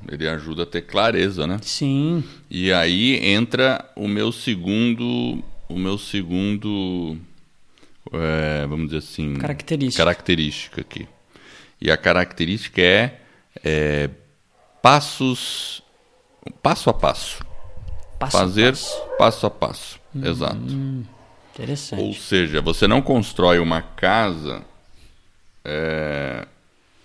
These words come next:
Speaker 1: de um dia pra noite. Então é você ter noção que qualquer coisa que você vai fazer leva tempo. Então é tipo assim, a pessoa vai entrar numa academia e já quer tá bombadão. O cara entra num curso de inglês e quer falar já fluente.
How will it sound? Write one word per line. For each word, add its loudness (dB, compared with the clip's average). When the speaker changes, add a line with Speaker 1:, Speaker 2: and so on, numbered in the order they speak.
Speaker 1:
de -6
um 2
dia 2
pra 4
noite. 0
Então -2
é 2
você -2
ter 4
noção 2
que -2
qualquer 4
coisa 0
que -8
você -2
vai 2
fazer -2
leva 2
tempo. 0
Então -2
é -4
tipo -4
assim, -4
a -4
pessoa -2
vai 2
entrar 0
numa 0
academia 0
e 0
já -2
quer -2
tá 0
bombadão. 2
O -18
cara 0
entra 2
num 4
curso -4
de -4
inglês 4
e 0
quer 0
falar 4
já 2
fluente. 0